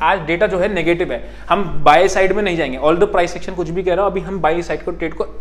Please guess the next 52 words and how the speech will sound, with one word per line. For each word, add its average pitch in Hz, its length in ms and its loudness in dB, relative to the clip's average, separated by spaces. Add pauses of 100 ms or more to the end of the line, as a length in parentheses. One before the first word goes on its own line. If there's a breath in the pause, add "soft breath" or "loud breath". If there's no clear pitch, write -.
(100)
avoid 143 280 4
करेंगे। 110 280 -6 (240)
और 156 100 0
last 156 400 2
में 180 100 -4
अगर 175 100 0
आप 175 100 4
देखो 156 240 -4
market 160 380 -4
नीचे 160 240 -4
आया, 156 200 2
then 160 200 -6
ऊपर 156 220 -6
गया, 165 160 -4
नीचे 165 300 -8
आता 143 140 -4
चला 117 220 -8
गया, 101 220 -14 (280)
करेक्ट। - 800 -10
अब 180 180 2
market 175 440 0
ने 220 120 -6
यहाँ, 165 360 -4 (640)
हमेशा 160 320 -4
क्या 196 160 2
होता 185 200 4
है, 185 60 -2
मैं 190 100 -2
क्या 185 140 2
बताता 156 280 0
हूँ 135 100 -2
आपको, 160 120 0
आप 151 120 4
अगर 156 140 2
daily 156 100 -2
analysis 151 260 -6
की 165 100 -6
video 156 160 -4
देखते 151 220 -8
हो - 20 -6
कि 190 80 -6
मार्केट 156 320 -2
में 190 120 -6
bottom 190 260 2
कब 170 180 -4
बनता 170 260 -2
है, 220 120 -4
जब 208 160 -10
consolidate 170 680 -2
करके 180 320 -6 (280)
breakout 143 440 -2
दे 104 140 -10